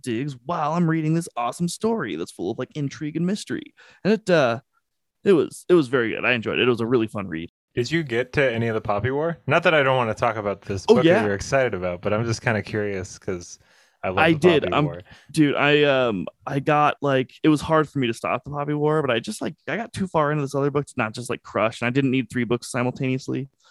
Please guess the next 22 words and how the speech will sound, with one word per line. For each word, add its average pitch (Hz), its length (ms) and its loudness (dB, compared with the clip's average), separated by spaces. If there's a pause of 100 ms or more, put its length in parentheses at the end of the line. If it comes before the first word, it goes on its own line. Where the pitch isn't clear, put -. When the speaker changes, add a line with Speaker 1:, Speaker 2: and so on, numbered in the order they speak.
(160)
Speaker 1:
So - 120 -2
I - 20 2
was 110 80 -2
like, 98 120 -6
Speaker 2:
Yeah. - 60 -8
Speaker 1:
"I'll 135 60 -4
just 123 160 -12
finish - 220 -10
it - 100 -10
real - 80 -6
fast." - 340 -16 (540)
Um, 117 540 2 (200)
but 151 140 4
yes, 143 340 0
I - 60 -2
did. 120 220 0
I 104 60 -2
probably 120 260 -2
read, 110 240 -2 (120)
I 113 60 -6
don't 120 140 -6
know, 117 140 -8